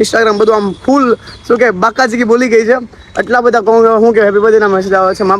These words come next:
કરજો કોઈ રિપ્લાય ના આપી શકો તો, કારણ કે થોડીક મારી લાઈફને પણ હું થોડીક એન્જોય કરવા માંગુ છું. Only મેસેજમાં વાત કરવી ઇમ્પોર્ટન્ટ નથી, but માફ કરજો કોઈ રિપ્લાય ના આપી શક્યો હોય તો. ફટાફટ જવાના છે આપણે લાંબા.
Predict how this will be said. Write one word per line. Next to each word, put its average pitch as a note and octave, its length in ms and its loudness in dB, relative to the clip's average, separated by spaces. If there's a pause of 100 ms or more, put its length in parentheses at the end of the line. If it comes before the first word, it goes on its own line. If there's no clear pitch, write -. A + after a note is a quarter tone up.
કરજો G3+ 180 0
કોઈ G3+ 160 2
રિપ્લાય F#3+ 240 0
ના F3+ 240 0
આપી G#3 140 -2
શકો A3 240 0
તો, A3+ 100 0
કારણ F#3+ 180 -2
કે F#3+ 80 0
થોડીક F#3 200 -2
મારી F#3 220 0
લાઈફને G#3+ 320 0
પણ A3 140 0
હું G#3+ 180 2
થોડીક G3 200 0
એન્જોય G3+ 180 2
કરવા A3 160 0
માંગુ G#3+ 240 2
છું. B3+ 180 -4 (420)
Only A#3 160 0
મેસેજમાં A3+ 500 0
વાત A3 200 -2
કરવી A#3+ 260 2
ઇમ્પોર્ટન્ટ A3+ 380 2
નથી, B3+ 240 0 (1040)
but G#3 100 -2
માફ A3 160 0
કરજો A3+ 260 2
કોઈ A3 120 2
રિપ્લાય G#3+ 260 2
ના F#3+ 160 2
આપી G#3+ 140 -2
શક્યો A3 240 -2
હોય A3+ 100 4
તો. B3+ 140 -2 (500)
ફટાફટ B3+ 260 0
જવાના B3 400 0
છે A3+ 80 -2
આપણે A#3 240 2 (640)
લાંબા. G3 500 0